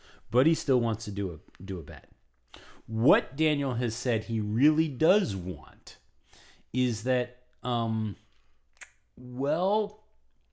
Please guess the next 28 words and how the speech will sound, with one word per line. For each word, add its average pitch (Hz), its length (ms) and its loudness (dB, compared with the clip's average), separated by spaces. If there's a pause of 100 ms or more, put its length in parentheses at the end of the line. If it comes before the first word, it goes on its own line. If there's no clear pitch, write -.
(1400)
Zach 180 380 -2
has 175 400 0
an 143 100 2
extensive 127 880 -4
classic 104 560 -2
racing 98 480 -4
car 85 240 -10
collection 82 580 -12
that 87 120 -8
includes 98 420 -4
Mario 151 440 0
Andretti's 117 540 0
Lotus 110 340 0
seventy-nine, 135 840 -2 (400)
Ayrton 143 320 0
Senna's 131 480 -2
McLaren 127 500 -2
M 117 180 -2
P 113 180 -4
four 107 260 -6
six, 131 460 -2
and 117 180 -2
Mika 120 240 -2
Hakkinen's 110 720 -4
M 120 180 -4
P 113 160 -2
four 104 300 -4
sixteen. - 580 -14